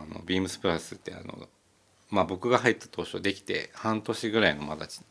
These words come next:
始まったばっかりのレーベルで、あの、実はね、あの、アドバイザーがいるっていうふうに聞いて、それが田-、田口さんっていう方で、リップ作ってる人だよって言ったら、「えー！」みたいな。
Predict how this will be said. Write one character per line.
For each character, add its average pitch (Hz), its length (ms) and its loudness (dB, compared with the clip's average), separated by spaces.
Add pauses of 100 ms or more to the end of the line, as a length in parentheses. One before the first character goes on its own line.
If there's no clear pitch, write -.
(180)
始 101 260 0
ま 110 100 6
っ - 60 -6
た 113 100 2
ば 107 100 0
っ - 40 -12
か 113 120 2
り 92 80 2
の - 80 -10
レ 76 100 -6
ー 76 60 -10
ベ 80 100 -10
ル - 120 -8
で、 - 220 -12 (480)
あ 50 140 -6
の、 - 500 -12
実 127 220 -2
は 95 80 2
ね、 - 260 -10
あ 92 40 -14
の、 - 180 -14 (800)
ア 101 80 2
ド 120 100 2
バ 131 100 4
イ 127 60 6
ザ 123 140 6
ー 113 60 2 (1200)
が 110 120 6
い 92 100 4
る 92 120 2
っ - 20 -14 (460)
て - 80 -4
い - 40 -2
う - 60 -10
ふ - 140 -6
う 80 40 -2
に 78 200 -8
聞 - 180 -10
い - 20 -8
て、 - 240 -10 (160)
そ - 160 -2
れ 135 60 2
が 139 100 0
田-、 131 160 0 (480)
田 123 160 2
口 101 160 0
さ - 140 -8
ん - 20 -14
っ - 40 -16
て - 160 -10
い - 20 -6
う - 40 -18
方 - 220 -10
で、 131 400 0 (920)
リ 104 100 4
ッ - 40 -4
プ 90 80 -4
作 - 200 -6
っ - 20 -12
て - 140 -6
る 85 80 -2
人 - 140 -12
だ - 60 -12
よ - 100 -14
っ - 120 -18
て - 20 -20
言 - 80 -18
っ - 60 -20
た - 80 -20
ら、 - 120 -20
「え 180 500 6
ー！」 - 40 2
み 123 80 -8
た - 160 0
い - 80 -6
な。 - 80 -16